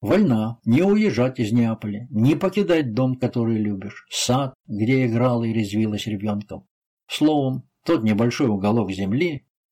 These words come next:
где за семнадцать лет у тебя накопилось немало воспоминаний.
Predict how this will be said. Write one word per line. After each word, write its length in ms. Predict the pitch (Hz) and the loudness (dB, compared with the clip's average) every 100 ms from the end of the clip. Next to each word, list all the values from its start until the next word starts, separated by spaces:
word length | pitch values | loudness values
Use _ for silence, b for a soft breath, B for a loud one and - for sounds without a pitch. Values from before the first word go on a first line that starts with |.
| _ _ | _ _
где 240 | 120 139 | 2 4
за 80 | 147 | 2
семнадцать 540 | - 131 220 202 165 - | 0 0 0 0 -2 -2
лет 200 | 202 165 | -2 -2
у 60 | 131 | -2
тебя 240 | 135 156 | -2 0
накопилось 640 | 147 139 127 156 147 143 | -2 -2 -2 0 0 2
немало 340 | 131 143 139 107 | 0 0 0 0
воспоминаний. 800 | 117 - 135 151 135 82 76 | -2 -4 -4 -2 -2 -2 -8